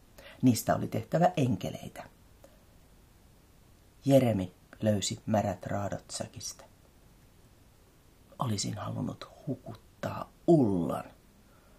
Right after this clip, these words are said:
Minun oli pakko olla kanttorina kissahautajaisissa.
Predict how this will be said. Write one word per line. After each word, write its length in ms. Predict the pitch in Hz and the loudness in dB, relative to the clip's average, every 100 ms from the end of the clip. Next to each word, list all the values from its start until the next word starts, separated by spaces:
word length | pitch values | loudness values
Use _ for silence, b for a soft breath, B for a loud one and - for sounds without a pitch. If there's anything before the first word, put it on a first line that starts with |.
| B B B B B | B B B B B
Minun 260 | 160 170 139 | 8 10 8
oli 160 | 147 | 6
pakko 400 | 160 180 - 110 | 2 0 0 -4
olla 200 | 110 113 | 0 0
kanttorina 800 | - 151 123 - 104 95 95 95 B | 4 4 4 -2 -8 -6 -6 -8 B
kissahautajaisissa. 1120 | - 131 - - - - - - - - - | -2 0 0 -4 -8 -10 -10 -8 -6 -4 -4